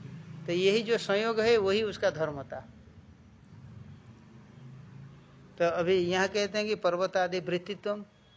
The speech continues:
ये वृत्तित्वम क्या है? कहते हैं यही संबंध। पर्वत आदि में रहने वाले में एक धर्म, भूतल में रहने वाला घट में एक धर्म,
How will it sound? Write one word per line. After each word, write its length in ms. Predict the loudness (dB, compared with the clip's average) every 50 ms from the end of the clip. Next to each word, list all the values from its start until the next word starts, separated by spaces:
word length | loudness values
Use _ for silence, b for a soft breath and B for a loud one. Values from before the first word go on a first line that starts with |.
| -20 _ _ _ _ -6
ये 60 | -6
वृत्तित्वम 560 | -4 -2 -4 -4 -4 -8 -4 -2 -2 -2 -2
क्या 240 | 0 2 4 4 4
है? 280 | 2 0 -6 -10 -12 -14 -20 _ -20 -20 _ _ _ _ _ -8
कहते 180 | -6 -4 -2
हैं 60 | -2
यही 120 | -2 -2 0
संबंध। 560 | 0 -2 0 0 -2 -2 -4 -4 -8 -10 -10 -12 -18 -20 _ _ _ _ -20 _ _ _ _ _ _ _ _ _ -20 _ _ -20 -20 _ -20 _ _ _ _ _ _ -20 -6 -2
पर्वत 420 | 0 0 2 2 2 0 2 2
आदि 300 | 2 2 2 0 -2 -4
में 440 | -4 -2 -2 -2 -2 0 0 0 0
रहने 400 | 2 2 0 0 0 0 0 0
वाले 320 | 4 4 4 4 2 0
में 200 | -2 -2 -2 -2
एक 220 | -2 -2 -4 -6 -4
धर्म, 420 | -2 -2 -2 -2 -2 -6 -10 -12 -14 -18 b b b b b b -20 -12
भूतल 420 | -6 -4 -4 -4 0 2 2 2 2
में 380 | 0 -2 -2 0 0 0 0
रहने 400 | 2 2 2 2 2 0 0 0
वाला 340 | 2 2 2 4 4 2 2
घट 320 | 0 0 -2 -4 -2 -2
में 200 | -4 -4 -2 -2
एक 280 | -2 -2 -4 -4 -6 -8
धर्म, 420 | -2 0 0 0 0 -2 -6 -10